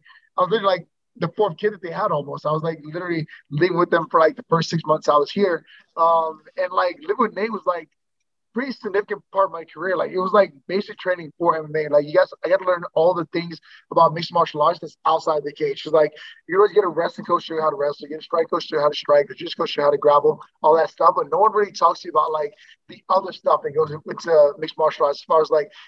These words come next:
how do you treat, like, a business in order to be here for a while or whatever? Like, um,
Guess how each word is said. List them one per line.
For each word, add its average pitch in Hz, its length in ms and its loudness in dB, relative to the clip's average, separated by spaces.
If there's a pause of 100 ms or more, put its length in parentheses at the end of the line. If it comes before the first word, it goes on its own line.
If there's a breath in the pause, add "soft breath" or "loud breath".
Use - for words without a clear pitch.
how 165 120 -4
do 185 60 -2
you 185 60 -8
treat, 185 240 -10
like, 160 180 2
a 151 60 -8
business 180 440 -6
in 170 80 -6
order 165 240 2
to - 260 -10
be 175 100 -12
here 165 360 -2
for 160 160 6
a 135 40 0
while 151 280 4
or 139 40 -6
whatever? 139 300 -6
Like, 143 220 -2 (320 loud breath)
um, 160 200 2